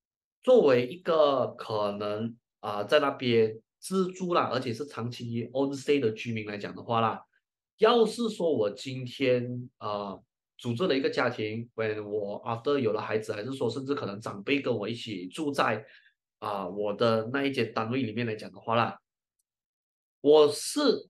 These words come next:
的确是不想说我的 family 是在这样子的环境下去居住、去成长的啦。OK，so，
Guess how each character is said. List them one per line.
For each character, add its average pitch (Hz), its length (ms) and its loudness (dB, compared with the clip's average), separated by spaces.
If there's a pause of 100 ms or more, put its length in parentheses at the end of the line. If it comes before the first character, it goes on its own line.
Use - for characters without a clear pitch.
的 147 260 2
确 208 320 4
是 185 460 0
不 214 100 -4
想 107 400 -6
说 113 320 4
我 104 640 -2
的 120 180 2 (140)
family 127 480 2
是 135 260 -6
在 131 220 0
这 139 220 0
样 143 100 -4
子 120 80 -4
的 107 100 0
环 101 220 -8
境 123 160 -4
下 120 160 0
去 135 300 -4
居 113 320 -4
住、 123 320 -2
去 - 320 -4
成 98 320 -8
长 104 200 -6
的 104 120 -8
啦。 104 240 -4 (160)
OK，so， 127 1200 4